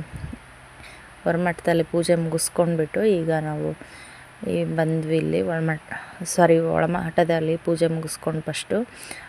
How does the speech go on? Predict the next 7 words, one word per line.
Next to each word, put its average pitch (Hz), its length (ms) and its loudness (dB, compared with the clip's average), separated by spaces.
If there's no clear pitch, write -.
ಹೊರಮಠಕ್ಕೆ 165 600 -2
ಅಂತ 151 180 -6
ಬಂದ್ವಿ. 165 600 -4
ಆ, 175 80 0
ಇಲ್ಲಿ 170 340 2
ಪೂಜೆ 170 300 2
ಮುಗಿಸ್ಕೊಂಡು 175 960 0